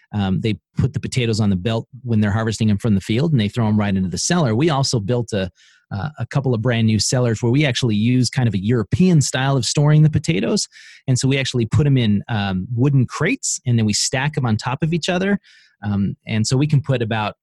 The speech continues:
um, three thousand pounds worth of potatoes in each one of those boxes. And the idea is to keep the defects down to a minimum. So instead of having, you know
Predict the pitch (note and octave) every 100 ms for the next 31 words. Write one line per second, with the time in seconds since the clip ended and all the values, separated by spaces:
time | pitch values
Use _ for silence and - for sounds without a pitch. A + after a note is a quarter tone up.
0 | - G2+ F#2 F2 F2 - - C3 A#2 A#2
1 | G#2+ G2+ G#2+ G#2+ G#2+ - G#2+ A2 G#2 G#2+
2 | G#2 G#2 A2+ G2+ A2 G#2 F#2 F2 F2 G2
3 | B2 D#3+ D3+ F#2+ F#2+ - _ _ _ _
4 | _ _ - C#3+ C3 A#2+ D3 D3 B2+ F#3
5 | C#3 - - D3+ D3+ G3 G#2+ D3+ D#3 A#2
6 | - - A2 A2 A#2+ G#2 B2 A3 A3 B2
7 | C3 - - - - - B2 A2 G#2 -
8 | B2 A2+ B2+ A2+ G#2+ G#2 - B2+ G#2+ G2+
9 | G2